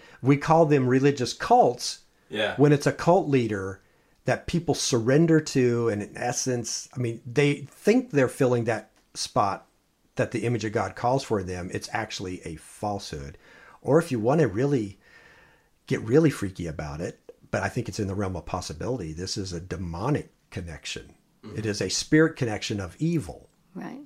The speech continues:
Speaker 2: Right.
Speaker 1: And, well, we're not ready to discuss that in a big way, but that would be a future podcast to talking about the power of evil and power of Satan, and,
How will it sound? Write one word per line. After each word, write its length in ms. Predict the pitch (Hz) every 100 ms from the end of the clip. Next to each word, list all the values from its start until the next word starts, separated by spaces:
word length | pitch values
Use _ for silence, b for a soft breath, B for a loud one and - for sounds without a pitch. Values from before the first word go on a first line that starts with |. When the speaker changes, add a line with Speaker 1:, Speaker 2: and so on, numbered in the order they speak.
| _
Speaker 2:
Right. 200 | 101 87 - _ _ _
Speaker 1:
And, 600 | 107 104 95 92 87 82
well, 180 | 101 120
we're 140 | 101 110
not 200 | 113 82
ready 200 | 82 82
to 160 | -
discuss 480 | 92 85 - 80 -
that 280 | 95 85 -
in 100 | 85
a 40 | 76
big 320 | - 156 151
way, 160 | 73 80
but 160 | 107
that 120 | 147 208
would 120 | 208
be 80 | 143
a 120 | 107 104
future 460 | - - 135 127
podcast 600 | 104 110 107 - 80 80
to 80 | -
talking 320 | 92 101 95
about 260 | 92 95 90
the 60 | 90
power 400 | - 90 85 78
of 140 | 90
evil 300 | 101 98 87
and 100 | 87
power 220 | - 82
of 60 | 78
Satan, 420 | - 90 85 78
and, 220 | 76 76